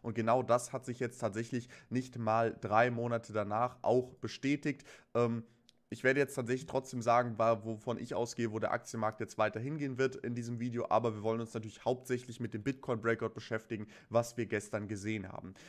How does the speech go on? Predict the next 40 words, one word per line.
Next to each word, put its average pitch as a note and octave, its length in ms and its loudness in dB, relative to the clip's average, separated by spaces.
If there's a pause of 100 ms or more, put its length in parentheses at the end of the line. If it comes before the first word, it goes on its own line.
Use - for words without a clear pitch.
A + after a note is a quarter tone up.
(140)
Des - 160 -2
Weiteren, D3+ 320 2
Leute, D3+ 240 2
machen C3 260 -4
wir C3 60 -4
natürlich C3 420 -6
wie B2+ 140 -2
in A#2+ 100 -4
jedem C#3 260 -2
Video C3 300 -4
ein A2+ 160 -2
fünfzig D3+ 540 -8
Dollar B2 220 2
Bitcoin-Giveaway. G2 840 -4
Falls C#3+ 320 -2
ihr E3+ 60 -6
diese D3+ 160 -10
fünfzig - 420 -8
Dollar C#3 240 2
in B2 100 -4
Bitcoin C3+ 380 -8
gewinnen C#3+ 320 -4
wollt, D3 180 2 (200)
dann C3 320 0
lasst - 240 0
natürlich B2+ 560 -4
gerne B2 260 4
mal C3 80 -4
einen A#2+ 160 -4
Kommentar B2 480 -2
da B2+ 80 2
mit B2 160 -2
eurer A2 200 -2
Meinung B2+ 340 -2
zu - 100 -16
diesem A2 220 -8
Video E3 200 -4
und C3 200 -6
eurer G#2+ 160 -4
Bitcoin-Adresse, B2+ 760 -4